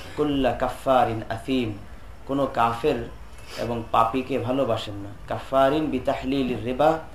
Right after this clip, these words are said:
আথীমিন ফাজিরিন বিআকলি, আইয়ুআকিবুহু,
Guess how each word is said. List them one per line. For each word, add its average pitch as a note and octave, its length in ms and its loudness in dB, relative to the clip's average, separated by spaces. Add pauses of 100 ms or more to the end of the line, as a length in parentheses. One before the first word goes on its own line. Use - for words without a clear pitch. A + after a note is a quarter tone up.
(440)
আথীমিন C#3+ 540 0 (120)
ফাজিরিন C3 680 2
বিআকলি, A#2 480 -4 (220)
আইয়ুআকিবুহু, A#2+ 840 2